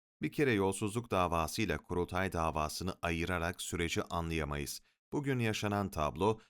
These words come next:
Ekrem İmamoğlu ve ekibinin oluşturduğu sistemin bir sonucudur. İtiraflar var ortada. Pavyon köşelerinde yapılan pazarlıklar, telefonlar, tabletler ve ardından gelen ihbarlarla itiraflar.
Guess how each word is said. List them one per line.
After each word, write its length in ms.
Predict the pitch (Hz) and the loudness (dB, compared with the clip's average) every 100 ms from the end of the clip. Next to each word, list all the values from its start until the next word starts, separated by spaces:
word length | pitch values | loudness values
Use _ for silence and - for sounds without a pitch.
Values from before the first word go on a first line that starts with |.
| - | -2
Ekrem 400 | 101 101 104 101 - | -2 0 0 0 -2
İmamoğlu 540 | 92 101 98 85 85 | -2 0 0 0 2
ve 80 | 87 | 2
ekibinin 460 | 82 90 82 92 | 2 -2 0 0
oluşturduğu 600 | 98 85 85 - 82 90 | 0 0 -2 -2 0 0
sistemin 560 | 85 92 - 85 87 82 | -2 -4 -2 0 0 0
bir 200 | 82 80 | 0 0
sonucudur. 600 | - 82 78 87 73 - _ _ _ - | -2 -4 -2 -4 -6 -10 _ _ _ -2
İtiraflar 640 | 92 101 92 90 117 123 | -2 0 -2 0 -2 0
var 220 | 101 90 | 0 2
ortada. 540 | 82 76 82 78 71 - _ _ | 0 0 -2 -2 -4 -8 _ _
Pavyon 440 | 85 82 87 90 | -2 0 2 0
köşelerinde 640 | 82 87 - 85 82 82 82 | -2 -4 -2 -2 0 0 -2
yapılan 440 | 82 78 82 80 | -2 -2 -2 -2
pazarlıklar, 760 | 82 80 80 78 - 80 90 - _ - | -4 -2 -2 -2 -4 -4 -4 -6 _ -4
telefonlar, 760 | 101 92 - 87 85 87 87 | 0 0 0 0 2 0 0
tabletler 640 | 90 85 90 85 90 87 | -2 0 0 0 0 0
ve 60 | 87 | 0
ardından 580 | 85 82 90 87 92 92 | 0 0 -2 0 0 0
gelen 320 | 87 87 90 | -2 -2 -2
ihbarlarla 680 | 92 85 85 85 87 92 90 | -6 -4 -2 0 0 0 0
itiraflar. 800 | 76 82 76 71 - 76 64 | -2 -4 -4 -4 -2 -6 -6